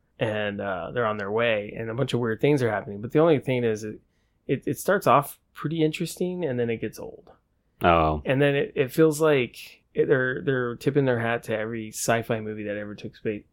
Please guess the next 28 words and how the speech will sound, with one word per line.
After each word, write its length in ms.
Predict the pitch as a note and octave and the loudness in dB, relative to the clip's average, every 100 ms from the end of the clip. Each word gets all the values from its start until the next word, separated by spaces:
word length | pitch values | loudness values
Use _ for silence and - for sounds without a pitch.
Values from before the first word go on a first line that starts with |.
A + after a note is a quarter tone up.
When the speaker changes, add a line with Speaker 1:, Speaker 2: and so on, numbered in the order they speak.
| _ | _
Speaker 1:
took 160 | B2 A2+ | -10 -2
place 220 | A#2 - | -4 -4
in 80 | G#2+ | -12
space, 400 | - G2+ G2 - | -10 -10 -10 -12
like 140 | C3 E3+ | -14 -10
Aliens 840 | A#2+ A2+ G#2+ G#2+ G2+ F#2+ G2 G2 | -8 -8 -8 -10 -12 -14 -16 -16
and 240 | F#2+ F#2 - _ _ | -16 -18 -20 _ _
Speaker 2:
<sighs> 300 | - - - | -16 -14 -16
That's 160 | - - | -8 -4
been 200 | C3+ A#2+ | -2 -2
done 240 | D#2+ F#2+ | -2 -4
so 160 | F2+ G2+ | -2 -2
many 180 | F#2 F2+ | 0 0
times, 300 | - E2+ E2 - | 0 -4 0 4
Speaker 1:
Um, 480 | C#3 C3+ D2+ D#2 D3+ | 6 4 2 0 2
Speaker 2:
though. 140 | B2+ - | 2 2
Speaker 1:
<laughs> 0 | |
I 80 | D3+ | 6
know. 480 | C#3 D3 C3 A2+ - - | 10 12 10 8 0 4
E-, 80 | D3 - | 4 8
even, 440 | D#3+ E3 D#3+ - - | 8 8 4 0 2
like, 260 | C#3+ C3 | 4 4
it's 120 | C#3+ | 2
basically 800 | - E3 E3+ E3 F3 D#3 B2 - | 6 6 8 6 6 6 4 -2
somebody 300 | - C#3+ C#3+ | 0 6 8
watched 360 | C3+ B2 C3 - | 8 8 6 2
Arrival, 580 | B2+ A2 A#2 A#2+ C3 B2 | 4 6 6 6 6 6
Aliens, 800 | - A2 A2+ A2+ A2 A2 G#2+ - | 2 0 0 0 -2 -4 -8 -10